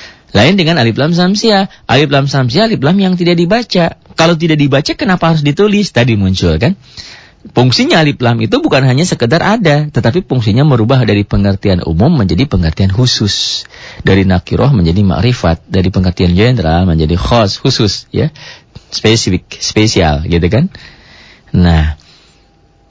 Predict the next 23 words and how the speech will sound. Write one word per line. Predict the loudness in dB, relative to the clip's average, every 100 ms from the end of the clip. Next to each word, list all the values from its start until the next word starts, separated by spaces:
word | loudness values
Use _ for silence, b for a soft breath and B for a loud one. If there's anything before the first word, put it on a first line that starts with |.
| _ -2
kenapa | 0 2 -2 -2
terjadi | -2 0 0 2
alif | 0 0
lam | 0 0
yang | 0
dibaca | 0 0 0 0
dan | 0 2
yang | 0 0
tidak? | -2 -2
Karena | 0 0 0
setelah | 0 0 0 2
alif | 0 -2 0
lam, | -2 -2
kalau | -2 0
bertemu | 0 0 0 0
dengan | 2 2 2
huruf-huruf | 0 0 0 0
komariah, | 0 2 2 2
maka | 0 0 0 0
alif | 0
lamnya, | -2 0 0 2
lamnya | 2 2
dibaca. | 2 2 0 0 -2 -2